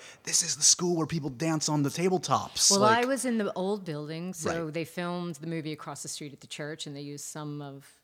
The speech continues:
Speaker 2: lo-, you know, the out-, exterior location. Um, so we were very aware of the film.
Speaker 1: Sure.
Speaker 2: Uh,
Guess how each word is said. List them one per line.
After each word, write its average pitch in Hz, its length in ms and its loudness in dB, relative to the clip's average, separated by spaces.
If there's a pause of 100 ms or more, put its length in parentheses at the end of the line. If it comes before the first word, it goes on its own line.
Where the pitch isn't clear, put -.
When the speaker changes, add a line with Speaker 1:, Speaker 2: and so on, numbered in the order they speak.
Speaker 2:
lo-, 147 260 -14
you 160 120 -10
know, 147 120 -8
the 139 100 -12
out-, 139 220 -14
exterior 151 440 -12
location. 147 720 -12 (460)
Um, 143 840 -8 (420)
so 170 600 -2 (120)
we 185 120 0
were 170 120 0
very 165 300 0
aware 151 320 -2
of 147 100 -8
the 147 60 -12
film. 151 640 -8
Speaker 1:
Sure. - 240 -10 (500)
Speaker 2:
Uh, 147 500 -4